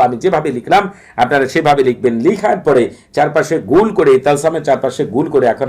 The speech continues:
আপনাকে তাওকিল লিখতে হবে। এখন আপনারা হচ্ছে যারা আরবি লিখতে পারেন না, বাংলাতে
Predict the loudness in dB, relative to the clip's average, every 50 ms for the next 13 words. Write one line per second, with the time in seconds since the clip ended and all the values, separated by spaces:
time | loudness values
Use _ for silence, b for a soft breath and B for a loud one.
0 | -4 -4 -4 -4 0 2 2 2 2 -2 B B B _ _ 2 4 4 4 2
1 | 2 2 2 0 -2 -2 0 0 2 2 2 2 0 -2 b b b b b 0
2 | 0 0 2 2 2 2 0 -2 -6 b b b b b 0 2 2 2 2 2
3 | 2 2 2 0 0 -2 -2 0 2 4 4 4 4 4 2 2 0 0 -4 -4
4 | -6 -4 -2 -2 -2 0 0 0 2 2 2 2 2 0 0 2